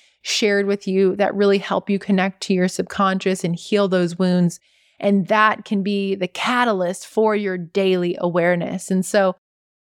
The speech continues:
both are important. Number three is build momentum and really understanding how you're limiting money coming into your life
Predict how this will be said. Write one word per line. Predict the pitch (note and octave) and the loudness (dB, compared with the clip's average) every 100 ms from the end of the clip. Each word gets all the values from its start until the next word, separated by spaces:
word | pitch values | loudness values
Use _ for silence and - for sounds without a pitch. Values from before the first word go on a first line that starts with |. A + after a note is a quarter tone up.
| _ - | _ -10
both | F#3+ - A#3 C4 B3 - | -4 2 4 2 0 0
are | G3 G3 G3+ | 2 2 0
important. | - F3+ - - - D#3 - _ _ G#3 | -4 -6 -4 -6 -6 -12 -16 _ _ 0
Number | G#3+ A3 | 0 0
three | C4 C4 D4+ | 0 0 0
is | G#3+ G#3+ G#3 - - _ F3 - | 0 0 -2 -6 -20 _ -14 -2
build | G#3+ A#3 C#4+ | 2 4 2
momentum | B3+ A3 G3 E3 G3+ - - G3+ - _ _ _ _ - | 2 2 2 2 2 0 -6 -8 -16 _ _ _ _ -2
and | G3+ G3+ G3 G3 - | 2 4 2 0 0
really | F#3+ G3 C4 C#4+ C4+ A#3 | 2 4 6 4 4 4
understanding | G#3 G3 - G3 G3+ F#3+ | 2 0 0 0 2 0
how | F#3 G3 F#3+ | -2 -2 0
you're | A3+ A3 | 2 2
limiting | G3 F3+ F#3+ F#3+ E3+ E3 - - | 2 2 2 2 2 0 -4 2
money | F#3 F#3 G#3+ F#3 | 4 4 2 0
coming | - F#3 F3+ F3 | -2 0 2 2
into | F3+ F3+ F#3 | 2 0 -2
your | F3 | -2
life | D#3+ D#3 F3 F3+ - | -2 0 -2 -4 -12